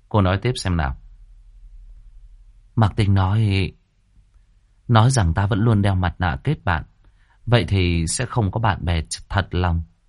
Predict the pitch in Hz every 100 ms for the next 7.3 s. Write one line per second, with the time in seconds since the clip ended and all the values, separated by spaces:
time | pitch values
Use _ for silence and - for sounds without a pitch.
0 | _ - 123 117 139 87 90 85 110 117
1 | 107 92 85 101 87 82 82 - 90 82
2 | - - _ _ _ - 92 - 113 90
3 | 92 92 107 - _ _ _ _ - 120
4 | - 104 87 113 - 117 - 113 - -
5 | 107 95 95 80 67 - _ _ _ _
6 | _ _ _ _ _ - - _ - 64
7 | 64 64 62